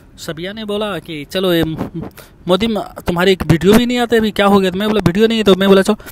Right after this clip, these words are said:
आज जाता हूँ बनाने के लिए, एक ब्लॉग बना देता हूँ शॉपिंग मॉल की।" तो इसीलिए मैंने बना दिया। तो सबिया को आप लोग सपोर्ट कीजिएगा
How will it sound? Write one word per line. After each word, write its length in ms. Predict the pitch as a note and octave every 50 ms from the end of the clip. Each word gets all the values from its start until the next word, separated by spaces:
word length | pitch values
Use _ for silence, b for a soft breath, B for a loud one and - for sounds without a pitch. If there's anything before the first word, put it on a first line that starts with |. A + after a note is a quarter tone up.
| B B B B - -
आज 120 | E3 F3
जाता 240 | D#3+ E3 E3 - G#3
हूँ 100 | G#3+ G#3
बनाने 320 | G#3 G#3 G3+ G3+ G3+ G3+
के 100 | F#3 G3
लिए, 60 | F#3+ F#3
एक 140 | E3 D#3
ब्लॉग 260 | C#3+ E3+ F3 F#3 G3 G3+
बना 220 | G3 G3+ G3+ G3+
देता 240 | F#3 G3 - - F#3
हूँ 120 | F#3 F3+
शॉपिंग 400 | E3 - F3+ E3+ - F#3+ F#3 F3+
मॉल 180 | E3+ E3+ E3+ E3
की।" 140 | - E3 E3 - b b b b b b b - -
तो 60 | D3+
इसीलिए 380 | D3+ - - E3+ E3 D#3+ F#3+ A3 - - - - - - -
मैंने 340 | D#3+ D3 D3+ D3+ D#3+ G3 A#3+ A3+ _ _ _ _ _ - E3
बना 240 | D3+ D#3+ D3+ D3 C#3
दिया। 200 | C#3+ C#3 b b b b b b b b b -
तो 120 | - D3+ C#3+
सबिया 380 | - - F3+ E3 E3+ F3+ F#3
को 120 | F3 - F3+
आप 80 | D#3+
लोग 120 | D#3 D3 -
सपोर्ट 320 | - D#3+ - - F#3+ -
कीजिएगा 460 | - - G3 E3 F#3+ G3 F#3 F#3+ F#3+